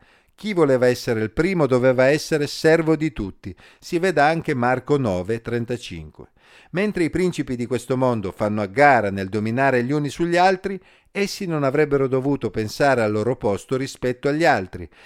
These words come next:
ma avrebbero dovuto semplicemente preoccuparsi di servire gli altri e lasciare che Dio si preoccupasse del loro premio. Gesù stava dando loro il supremo esempio. Egli era il re dei re,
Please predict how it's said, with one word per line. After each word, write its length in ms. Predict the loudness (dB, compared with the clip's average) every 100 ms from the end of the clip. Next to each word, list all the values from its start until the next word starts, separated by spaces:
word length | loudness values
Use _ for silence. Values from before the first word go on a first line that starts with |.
| -20 -6
ma 160 | -2
avrebbero 440 | 0 0 0 0 2
dovuto 440 | 0 0 -2 -6
semplicemente 1040 | -8 -4 -4 -4 -10 -6 -4 -2 -2 -4 -6
preoccuparsi 880 | -4 -6 -4 0 0 0 -6 -12 -12 _ _
di 220 | -8 -8
servire 680 | -2 -2 -2 -4 -2 -2 -2
gli 140 | -4
altri 500 | -4 -6 -10 -18 -20 _ _ _
e 120 | -4 -2
lasciare 440 | 0 0 0 2
che 220 | 0 -2
Dio 260 | -2 -4 -4
si 140 | -6
preoccupasse 720 | -6 -6 -4 -4 -2 -2 -6
del 160 | -6 -6
loro 240 | -6 -6
premio. 480 | -8 -8 -8 -12 -16 _ _ _ _ _ _ _ _
Gesù 280 | -8 -4 -4
stava 300 | 0 2 2
dando 300 | 2 2 2
loro 260 | 2 0
il 80 | -4
supremo 460 | -4 -4 -2 -2 -2
esempio. 560 | -4 -6 -8 -16 -20 _ _ _ _ _ _ _ _ _ _ _ _ _ _ _ _
Egli 280 | -2 0 2
era 180 | 4 2
il 100 | 2
re 140 | 0
dei 180 | 0 -2
re, 300 | -2 -2